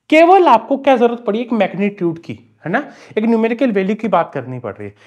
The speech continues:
टेम्परेचर थर्टी डिग्री, फ़ोर्टी डिग्री, फ़िफ़्टी डिग्री, फ़िफ़्टी केल्विन, हंड्रेड केल्विन, फ़ाइव हंड्रेड केल्विन, सिर्फ आपको एक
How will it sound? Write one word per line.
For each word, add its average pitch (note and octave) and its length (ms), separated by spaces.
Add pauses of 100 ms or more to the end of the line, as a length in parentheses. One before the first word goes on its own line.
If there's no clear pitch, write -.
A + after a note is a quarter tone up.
(180)
टेम्परेचर A3 540 (160)
थर्टी F#3 220
डिग्री, A#2 320 (100)
फ़ोर्टी G3 240
डिग्री, B2 300
फ़िफ़्टी G#3 340
डिग्री, A#2 420
फ़िफ़्टी G#3+ 240
केल्विन, C3+ 360
हंड्रेड F#3+ 340
केल्विन, C3+ 400
फ़ाइव A3 280
हंड्रेड F3 240
केल्विन, A2 300 (600)
सिर्फ E4 340
आपको G3 420
एक A3+ 260